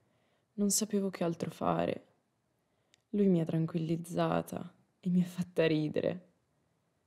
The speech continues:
Sono stata così bene. Caro diario,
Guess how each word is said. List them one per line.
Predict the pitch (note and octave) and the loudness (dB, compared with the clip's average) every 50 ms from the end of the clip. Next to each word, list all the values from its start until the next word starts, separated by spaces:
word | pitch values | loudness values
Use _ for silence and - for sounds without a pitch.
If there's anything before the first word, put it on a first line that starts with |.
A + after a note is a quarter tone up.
| _ _ _ _ _ _ _ _ | _ _ _ _ _ _ _ _
Sono | - - - G3 F#3+ F3+ | -12 -6 -2 -2 -2 0
stata | - - - F#3 F3 F3+ | -2 -2 -2 0 0 0
così | E3+ E3+ E3+ E3 - F#2 | 0 -2 -4 -2 -4 -4
bene. | F3 - F2 F2 - F3 - - - - _ _ _ _ _ _ _ _ _ _ _ _ _ _ _ _ _ _ _ _ _ _ _ _ _ _ _ _ _ _ _ _ _ _ _ _ _ _ _ - _ _ _ _ _ _ _ | -2 0 0 0 0 -2 -6 -8 -10 -12 _ _ _ _ _ _ _ _ _ _ _ _ _ _ _ _ _ _ _ _ _ _ _ _ _ _ _ _ _ _ _ _ _ _ _ _ _ _ _ -20 _ _ _ _ _ _ _
Caro | - - - A#3 A3+ A#3+ B3 | -8 0 4 6 8 8 8
diario, | G#3+ F3+ D3+ C#3+ D3 D3+ D3+ D#3+ D#3+ D#3+ E3 E3+ F3+ | 8 6 6 4 4 2 4 6 6 6 4 4 0